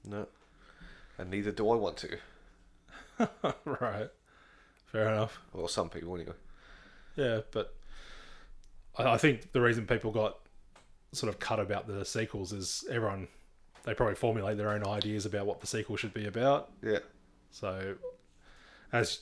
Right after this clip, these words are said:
Speaker 2: I'll try and take that approach of not trying to, try and second guess what it's gonna be about. Just wait for it and see what it's about.
Speaker 1: Yeah.
Speaker 2: Well, it's the same thing with, uh, Maverick, right?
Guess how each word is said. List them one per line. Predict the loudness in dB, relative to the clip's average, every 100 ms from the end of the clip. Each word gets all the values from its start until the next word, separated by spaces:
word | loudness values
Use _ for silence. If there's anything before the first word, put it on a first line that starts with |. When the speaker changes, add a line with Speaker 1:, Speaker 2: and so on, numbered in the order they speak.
| -4
Speaker 2:
I'll | -2
try | 4 6
and | 6
take | 4 2
that | 0
approach | 2 2 2 0
of | -4 -6 -14 -10
not | -8 -6
trying | -4 -4
to, | -2 -6 -8 -14 -20 -20 _ _ -4
try | 2 2
and | 0 -8 -16 -12
second | -2 0 0 0
guess | 0 0
what | 0
it's | -2
gonna | -2 -4
be | -2 -4
about. | -2 0 0 -2 -8 -20 -8
Just | -6 -6 -8 -12 _ -20 -10 -4
wait | -2
for | -2 -2
it | -2
and | -4 -8
see | -4
what | -2 -2
it's | -4
about. | -2 0 0 -2
Speaker 1:
Yeah. | 0 2 0 -8 -12 -14 -16 -16 -20 -20 -8
Speaker 2:
Well, | -6
it's | -4
the |
same | 6 6 6
thing | -4
with, | -8 -6
uh, | -8 -6 -10 -8
Maverick, | -2 0 0 -2
right? | 0 2 2